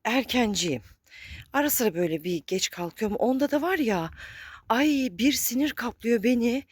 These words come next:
İşlerimi yetiştiremiyorum diye mi bilmiyorum ya da alıştığım için mi ne? Bilmiyorum valla ama bak günün bu saatleri şu temiz hava, sessizlik ya da böyle işte ne diyeyim sana. Bazen böyle çok erken kalkanlar oluyor.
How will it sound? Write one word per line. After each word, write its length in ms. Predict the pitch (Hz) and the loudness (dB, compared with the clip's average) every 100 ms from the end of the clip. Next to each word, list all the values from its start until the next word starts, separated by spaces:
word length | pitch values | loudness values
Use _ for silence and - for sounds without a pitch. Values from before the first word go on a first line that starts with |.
| - - - - | -18 -20 -20 -8
İşlerimi 440 | 233 - 240 262 | -4 0 2 2
yetiştiremiyorum 760 | 254 - - 190 202 202 190 196 | 2 0 -4 -2 -2 0 0 0
diye 160 | 208 | 0
mi 160 | 202 175 | 0 -2
bilmiyorum 380 | 226 247 202 185 | -2 0 0 0
ya 120 | 202 | -2
da 80 | 175 | -4
alıştığım 480 | 185 202 - 240 247 | -4 -4 -4 0 0
için 280 | - 185 | 0 -4
mi 140 | 196 185 | -4 0
ne? 200 | 240 302 - - - - - - | 0 -2 -8 -16 -16 -16 -12 2
Bilmiyorum 300 | 339 254 226 | 4 4 2
valla 200 | 254 262 | 2 2
ama 180 | 254 233 | 2 -2
bak 160 | 233 | -4
günün 260 | 262 285 262 | 0 0 0
bu 80 | 277 | -2
saatleri 680 | - 226 202 196 208 233 247 - - - _ | -4 -4 -4 -2 -2 -2 -6 -14 -18 -18 _
şu 160 | - 269 | -8 -6
temiz 420 | - 262 262 - | 2 2 2 0
hava, 200 | 220 202 | -4 -4
sessizlik 720 | - 247 277 - 226 190 202 | -4 -2 -2 -2 -4 -4 -4
ya 100 | 220 | -2
da 120 | 214 | 0
böyle 220 | 196 220 214 | 2 2 2
işte 260 | - 214 | -2 -2
ne 120 | 214 | -2
diyeyim 140 | 190 180 | -2 -4
sana. 280 | - 185 175 - - - - - | -4 -6 -6 -14 -16 -14 -14 -4
Bazen 300 | 208 214 202 | 0 0 0
böyle 100 | 196 | -4
çok 220 | - 220 | -4 -4
erken 260 | 196 185 196 | -4 -4 -6
kalkanlar 580 | - 185 165 180 175 180 | -6 -6 -6 -6 -2 -2
oluyor. 320 | 160 139 120 | -2 -2 -6